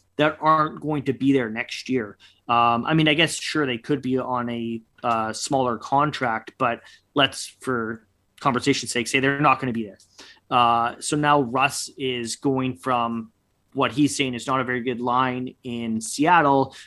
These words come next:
where he's getting hit too much, to a line in Las Vegas where who knows what that's gonna look like. Who knows who they're gonna be able to bring in, who are they gonna be able to sign, especially once they bring in, a, you know, the,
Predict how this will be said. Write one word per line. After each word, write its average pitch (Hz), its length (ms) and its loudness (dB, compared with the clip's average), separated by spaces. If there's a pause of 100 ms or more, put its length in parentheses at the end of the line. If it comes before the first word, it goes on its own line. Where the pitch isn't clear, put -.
(100)
where 123 160 0
he's 127 240 0
getting 120 240 -4
hit - 240 -8
too - 160 -6
much, 120 400 -2 (160)
to 123 380 -2 (120)
a 113 560 -4
line 127 720 -2
in 117 300 -4
Las 113 360 -2
Vegas 123 520 -2
where 117 340 -4 (440)
who 214 280 4
knows 180 260 6
what 185 140 -4
that's 120 220 -8
gonna 120 200 -4
look 101 240 -10
like. 113 180 -8 (800)
Who 185 200 6
knows 170 300 8
who 165 220 6
they're 175 100 8
gonna 160 140 2
be 143 100 2
able 139 140 2
to 135 60 0
bring 120 240 -4
in, 120 440 -4
who 160 220 2
are 170 40 6
they 160 140 4
gonna 139 160 2
be 131 80 0
able 120 180 -2
to - 60 -14
sign, 110 260 -6
especially - 440 -4
once 147 200 -2
they 139 100 2
bring 131 160 0
in, 123 120 -2
a, 120 100 -6
you 120 180 -10
know, 110 220 -12 (460)
the, 123 260 2